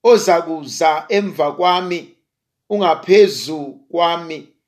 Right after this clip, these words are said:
ngoba wayekhona ngaphambi kwami." Sonke thina sabelwe ekupheleleni bakhe.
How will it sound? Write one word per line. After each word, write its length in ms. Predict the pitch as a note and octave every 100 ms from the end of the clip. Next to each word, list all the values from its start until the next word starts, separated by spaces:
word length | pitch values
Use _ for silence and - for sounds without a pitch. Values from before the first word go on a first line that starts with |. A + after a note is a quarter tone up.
| _ _ _
ngoba 520 | C#3 E3+ F#3+ F3+ C#3+ -
wayekhona 1120 | G3 G#3 G#3 F3 - - E3+ D3+ D3 D3 D3 E3+
ngaphambi 600 | C3+ C#3 D#3+ D#3+ C3+ B2
kwami." 580 | C3+ C3 B2+ C3 C3 C3 _ _ _ _ _ _ _ _ _ _ _ _
Sonke 800 | - G3+ F#3+ F#3+ G3+ G3 E3
thina 640 | - - - E3 E3 D#3 - _ _ _ _ _
sabelwe 840 | - F#3+ F3+ F#3+ G3+ G3+ F#3+ F3+ F3+
ekupheleleni 1400 | F#3 F3+ F#3 F3 - - G3+ G3 G3 G3 F#3+ F#3 F3+ - _ _ _
bakhe. 720 | E3 E3+ D3 B2+ - C#3